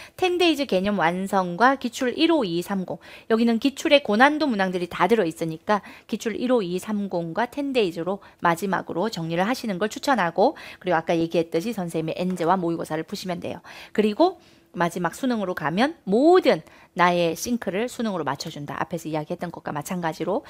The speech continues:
수능으로 맞춰주면 그러면 될 거다. 안 될 수가 없다. 이 등급대가 성적 오르기가 가장 좋아요. 이번 구평은 구십이, 구십, 구십이, 팔십팔, 팔사,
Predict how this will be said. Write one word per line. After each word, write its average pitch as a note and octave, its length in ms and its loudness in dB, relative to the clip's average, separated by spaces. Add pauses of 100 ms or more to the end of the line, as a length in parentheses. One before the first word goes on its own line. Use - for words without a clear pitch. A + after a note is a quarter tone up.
(160)
수능으로 G3 420 -2
맞춰주면 F#3+ 640 0 (320)
그러면 E3 440 -4
될 E3+ 160 -8
거다. - 360 -12 (1200)
안 F#3+ 220 -4
될 B3 120 4
수가 - 260 -10
없다. - 340 -14 (340)
이 D4+ 220 6
등급대가 A#3+ 560 2
성적 D#4+ 340 0
오르기가 G#3+ 320 -2
가장 - 340 -2
좋아요. F#3 420 -6 (340)
이번 C#4+ 580 4 (300)
구평은 A#3 760 -2 (120)
구십이, C#4 500 -2
구십, - 500 -12
구십이, C4+ 440 -2
팔십팔, B3+ 680 0 (420)
팔사, D4 460 4